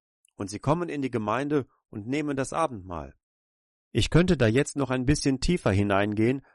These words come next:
aber ich warte einfach noch ein wenig, vielleicht ist es dann nicht richtig. Ich fühle, dass ich etwas gebremst werde bei dem, was ich sagen wollte.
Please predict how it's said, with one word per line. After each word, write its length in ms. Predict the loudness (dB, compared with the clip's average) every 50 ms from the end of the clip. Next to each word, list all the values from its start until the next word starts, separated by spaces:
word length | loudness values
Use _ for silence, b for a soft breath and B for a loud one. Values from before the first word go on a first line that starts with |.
| b b
aber 300 | b 0 0 2 4 2
ich 140 | 2 2 4
warte 280 | 4 4 4 4 2 0
einfach 320 | 0 -2 -2 0 0 0
noch 160 | 2 2 2
ein 180 | 0 0 -2 0
wenig, 380 | 2 2 2 2 0 -2 -4 -8 b b b
vielleicht 400 | b -2 0 2 4 4 2 2
ist 160 | -2 -6 -4
es 120 | -4 -4 0
dann 180 | 2 2 2
nicht 260 | 2 2 0 -2 -2 0
richtig. 440 | 0 0 0 0 -2 -2 -4 -4 _ -20 -20 _ _ _ -12
Ich 180 | -12 -8 0
fühle, 240 | 4 6 6 6 6
dass 180 | 4 4 2 0
ich 160 | -2 -6 -4
etwas 300 | -6 -4 -2 -2 -2 0
gebremst 560 | -2 0 0 2 2 2 2 0 -4 -4 0
werde 260 | 2 2 2 2 0
bei 160 | 0 0 0 0
dem, 300 | 2 2 0 2 2 0
was 140 | -2 -2
ich 120 | -2 -4 0
sagen 360 | 2 2 2 2 0 -2 0
wollte. 400 | 0 0 0 0 -2 -6 -6 -8